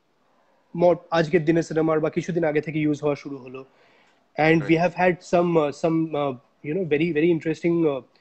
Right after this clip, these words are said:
Speaker 1: new age filmmakers যারা, who believe in music being a very integral part of the story that they're telling। তো সেইভাবে
Speaker 2: রাইট।
Speaker 1: মিউজিক ইউজ করতে শুরু করলেন যখন,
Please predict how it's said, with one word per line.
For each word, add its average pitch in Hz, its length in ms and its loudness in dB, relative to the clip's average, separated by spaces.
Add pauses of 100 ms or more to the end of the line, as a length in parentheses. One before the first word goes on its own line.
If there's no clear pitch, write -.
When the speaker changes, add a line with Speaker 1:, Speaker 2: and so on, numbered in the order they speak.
(480)
Speaker 1:
new 170 260 2
age 185 180 2
filmmakers 170 640 2
যারা, 160 340 0 (480)
who 170 120 0
believe 190 300 2
in 226 180 0
music 175 360 2
being 185 160 0
a 175 80 0
very 180 160 0
integral 175 500 0 (120)
part 156 280 2
of 170 160 0
the 196 80 0
story 175 420 0
that 151 180 -6
they're 143 200 0
telling। 123 220 -6 (680)
তো 170 80 0
সেইভাবে 208 460 2
Speaker 2:
রাইট। - 0 -
Speaker 1:
মিউজিক 175 380 2
ইউজ 175 200 2
করতে 170 220 -2
শুরু 143 200 -2
করলেন 131 300 -2
যখন, 143 360 -6